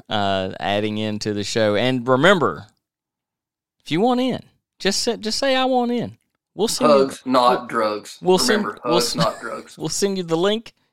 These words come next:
Speaker 1: You jump right on in here. It's gonna be a, uh, entertaining couple twenty-five minutes or so, uh, with the Duke there.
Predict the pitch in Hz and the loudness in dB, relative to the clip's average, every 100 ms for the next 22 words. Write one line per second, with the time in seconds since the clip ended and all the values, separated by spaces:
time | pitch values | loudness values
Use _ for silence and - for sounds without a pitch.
0 | _ 143 151 147 143 127 113 98 87 98 | _ -4 0 2 4 2 2 -2 -6 -10
1 | 80 65 _ _ - - - _ - 202 | -12 -14 _ _ -20 -20 -20 _ -2 0
2 | 180 175 147 127 120 - _ 101 110 104 | 4 4 6 4 0 -8 _ -2 0 2
3 | 98 85 - _ _ _ _ 160 170 - | 0 -6 -18 _ _ _ _ 0 2 2
4 | - 175 147 101 92 - _ _ _ _ | 0 0 0 -2 -8 -14 _ _ _ _
5 | _ _ _ - 147 139 123 117 107 139 | _ _ _ -4 -2 0 0 0 -2 -6
6 | 135 120 131 113 110 117 117 104 - 107 | -6 -4 -2 0 -2 -6 -10 -8 -8 -6
7 | - 104 101 101 _ - - _ _ 107 | -2 -2 -2 -6 _ -20 -20 _ _ -2
8 | 101 98 107 98 98 107 107 - 104 98 | 0 0 -4 -6 -4 -4 -4 -2 0 0
9 | 110 | -4